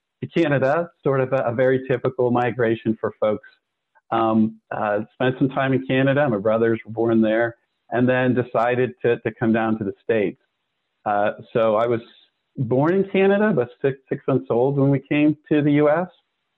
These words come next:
Um, I became a U S citizen by choice, uh, but by birth, I'm a Canadian citizen, and then through my, my parents, also a, a U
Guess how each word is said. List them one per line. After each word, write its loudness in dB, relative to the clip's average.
Um, 0
I 0
became 0
a 4
U 4
S 2
citizen 0
by 0
choice, 0
uh, 0
but -4
by 0
birth, 0
I'm 0
a -2
Canadian 0
citizen, 0
and 4
then 2
through 0
my, 0
my -2
parents, -2
also -2
a, -2
a 0
U 2